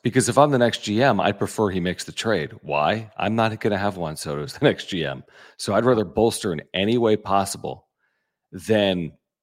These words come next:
sit around, twiddle my thumbs, and watch another eighty-two and eighty season and then change regimes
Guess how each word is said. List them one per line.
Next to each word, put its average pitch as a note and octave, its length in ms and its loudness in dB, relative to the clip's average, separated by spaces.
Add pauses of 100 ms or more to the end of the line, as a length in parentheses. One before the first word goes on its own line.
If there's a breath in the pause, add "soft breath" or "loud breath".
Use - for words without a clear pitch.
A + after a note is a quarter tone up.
(120)
sit A#2 200 0
around, G#2 380 2
twiddle A#2 260 2
my G#2 120 2
thumbs, G2+ 560 -2 (180)
and F#2 140 -2
watch F#2 260 -2
another F#2 260 0
eighty-two F#2+ 440 -2
and F2+ 80 0
eighty F2 180 -2
season F#2+ 640 -4
and F#2 140 -4
then F2 100 -4
change F#2+ 540 -4 (520 soft breath)
regimes G2+ 720 -4